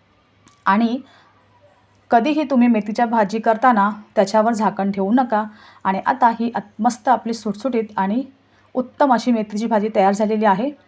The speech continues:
तर नक्की ही रेसिपी करा आणि ही रेसिपी तुम्हाला कशी वाटली मला कमेंट करून सांगा. अगदी काय वेगळं नाही दाखवलं आहे मी, पण मला जे वाटलं ते मी तुमच्याबरोबर शेअर केलेलं आहे.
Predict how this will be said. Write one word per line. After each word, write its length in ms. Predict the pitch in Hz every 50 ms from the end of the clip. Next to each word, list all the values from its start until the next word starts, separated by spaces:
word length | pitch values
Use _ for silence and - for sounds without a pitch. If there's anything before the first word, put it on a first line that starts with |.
| _ _ _ _ _ - - - _ _
तर 60 | -
नक्की 300 | 226 220 240 233 240 -
ही 100 | 320 302
रेसिपी 360 | 302 277 254 247 262 240 262 254
करा 280 | 254 233 196 196 208 240 - - _ - - -
आणि 180 | 196 190 202
ही 160 | 208 196 233
रेसिपी 420 | 269 277 247 - - 233 233 240 240
तुम्हाला 280 | 233 220 202 214 240
कशी 220 | 254 254 247 247 247
वाटली 280 | 233 220 214 220 214
मला 240 | 226 220 208 214 233 262 - _ _ _ _ _ _ _ _
कमेंट 320 | - 208 202 220 262 277 277
करून 200 | 277 254 254 247
सांगा. 320 | 240 240 208 185 196 220 240 233 - _ _ _ _ -
अगदी 280 | - 196 202 196 247
काय 140 | 240 262 254
वेगळं 280 | 240 220 196 214 233 233
नाही 120 | 240 247
दाखवलं 360 | 240 208 202 214 220 220 220
आहे 180 | 220 214 208 214
मी, 200 | 208 220 262 294 - - - -
पण 220 | 254 240 226 240 247
मला 240 | 220 208 196 196 214
जे 120 | 214 226 262
वाटलं 360 | 254 226 214 - 196 196 220 214
ते 60 | 220 208
मी 120 | 208 214 214
तुमच्याबरोबर 380 | 214 202 196 208 202 208 214
शेअर 180 | 208 254 269 294
केलेलं 280 | 285 320 294 294 277 277
आहे. 180 | 262 262 294